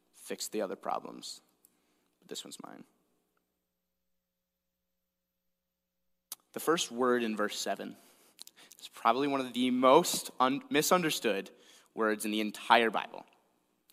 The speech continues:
It's become kind of a dirty, dirty word. Submit. It's really hard. You can probably find a thousand different def-, definitions out there, okay? In researching this, I was like,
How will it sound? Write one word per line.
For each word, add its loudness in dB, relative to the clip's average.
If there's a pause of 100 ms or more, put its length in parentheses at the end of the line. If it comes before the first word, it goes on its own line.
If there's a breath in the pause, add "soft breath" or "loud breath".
It's -20
become -6
kind -4
of -6
a -6 (100)
dirty, 2 (380 soft breath)
dirty -6
word. -6 (880)
Submit. -6 (1700 loud breath)
It's -6
really 4
hard. 8 (320 loud breath)
You 0
can 4
probably 8
find 8
a 6
thousand 8
different 4
def-, 4
definitions 4
out 2
there, -4 (260 loud breath)
okay? 6
In 4
researching 4
this, 4
I 8
was 4
like, -2